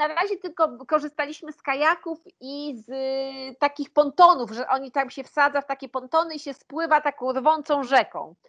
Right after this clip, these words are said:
Także wrażenia, słuchajcie, są niesamowite, a tam najbardziej, tam w tamtym miejscu najbardziej lubię chodzić po górach. Natomiast moi synowie, y, bardzo korzystają i bardzo im się to podoba. E, i bardzo, bardzo im się to podoba.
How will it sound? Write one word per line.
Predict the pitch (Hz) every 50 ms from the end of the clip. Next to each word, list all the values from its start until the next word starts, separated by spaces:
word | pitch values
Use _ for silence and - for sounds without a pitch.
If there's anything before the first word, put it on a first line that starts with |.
| _ _ _ _ _ _ _
Także | - 240 233 226 277 269
wrażenia, | 233 277 269 262 285 320 311 320 302 302
słuchajcie, | - 285 285 277 285 - 285 277
są | _ 302 254
niesamowite, | 269 277 302 311 - 311 277 247 254 233 233 311 - - - - -
a | 226
tam | - _ 302 330 349 359
najbardziej, | 320 285 269 247 262 277 262 269 285 - _ _ _
tam | - 294 330 339 311
w | -
tamtym | - 262 269 269 _ 277 247
miejscu | 262 277 302 302 _ _ 262
najbardziej | 240 226 202 254 269 233 262 285
lubię | 254 247 226 240 240
chodzić | 220 262 240 208 214 208 _
po | - 214
górach. | 208 214 202 190 170 170 - - _ _ _ _ _ _ _ _ _ _ _ - _
Natomiast | - - 311 311 339 339 330 -
moi | 269 330 370 349 330
synowie, | 330 - 320 277 269 262 226 170 190 220 240 262 320 - _ _ _ _ _ _ _ 202
y, | 220 202
bardzo | 262 285 311 330 233 202 202 247
korzystają | 247 - 269 247 202 226 190 _ - 240 262 349 453 403
i | 254 226 226
bardzo | 240 311 349 311 330 311
im | 262 277 285
się | - 294
to | 269 - 247
podoba. | - 240 185 165 156 147 - 175 - _ _ _ _ _ _ _ _ _ _ _ _ _ _ _ _ -
E, | 196 208 214
i | - - 240 220
bardzo, | 208 269 294 277 240 269 254
bardzo | 262 254 247 214 208 226 -
im | - 233
się | 240 - 254
to | - 240 233
podoba. | 226 214 208 262 285 311 440 330